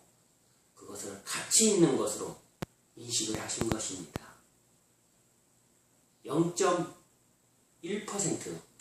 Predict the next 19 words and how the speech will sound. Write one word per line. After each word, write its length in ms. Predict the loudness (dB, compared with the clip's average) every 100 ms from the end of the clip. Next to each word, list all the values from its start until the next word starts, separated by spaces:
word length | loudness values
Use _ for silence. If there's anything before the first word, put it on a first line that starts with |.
| -18 -16 -10
즉 320 | -8 -10 -10
구십구점구 680 | -8 -6 -6 -6 -6 -8 -6
퍼센트는 760 | -4 -2 -2 -2 0 0 0 -4 -20 _ _ _ _
모든 380 | -2 0 2 2
사람이, 440 | 2 2 2 0 -2 -12 _ _ _ -12 -12 _ _ -12
대부분의 440 | -4 0 4 6
사람이 420 | 4 2 -2 -4 -8 -14 _ _ _ _ _ -18
그것을 480 | -12 -10 -8 -8 -12 _ _ _ _
싫은 360 | -4 0 2 4
존재, 420 | 2 2 -2 -10 -18 _ _ _ _ _ _ _ _
고물을 340 | -12 -10 -10 -8
싫은 340 | -6 -6 -6
존재나 560 | -8 -8 -8 -8 -10 -14 _ _ -8
또는 280 | -4 -4 -6
버려야 380 | -4 -2 0
되는 220 | 2 4 4
존재로 560 | 2 0 0 -2 -4 -12
생각을 380 | -12 -8 -6
했지만 440 | -6 -8 -10 -12